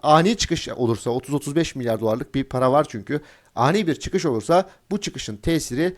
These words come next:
buna benzer bir hareketi tetikleyebilir. Bu, bu nedenle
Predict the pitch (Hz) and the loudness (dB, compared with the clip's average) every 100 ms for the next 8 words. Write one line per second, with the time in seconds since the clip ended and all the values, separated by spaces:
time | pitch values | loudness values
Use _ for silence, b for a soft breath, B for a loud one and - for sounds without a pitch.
0 | b - 165 170 127 110 104 110 143 131 | b 2 4 4 2 -2 -4 -4 -4 -4
1 | - 104 - 113 - 127 92 - - _ | -8 -8 -8 -6 -2 -2 -4 -12 -20 _
2 | _ _ _ _ _ _ _ 127 - 151 | _ _ _ _ _ _ _ -20 -14 0
3 | 180 190 139 139 185 | 4 6 6 4 0